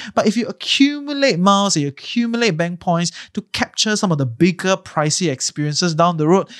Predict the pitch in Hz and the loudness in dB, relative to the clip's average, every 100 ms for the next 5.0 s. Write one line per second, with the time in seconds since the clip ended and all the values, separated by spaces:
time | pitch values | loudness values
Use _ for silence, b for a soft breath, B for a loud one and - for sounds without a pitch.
0 | B - 175 - 139 - 180 156 143 - | B 0 0 0 -6 -4 -4 -4 -6 -8
1 | - - 160 - - 123 120 117 135 120 | -6 -2 -2 -2 -6 -6 -8 -6 -6 -6
2 | - B B 185 240 269 - 320 330 208 | -12 B B -2 0 2 6 8 8 6
3 | - 160 202 269 285 285 - 180 190 190 | 4 2 4 0 -2 -4 0 2 2 0
4 | 135 147 147 147 202 - 220 214 262 247 | 2 2 2 0 0 2 2 4 4 4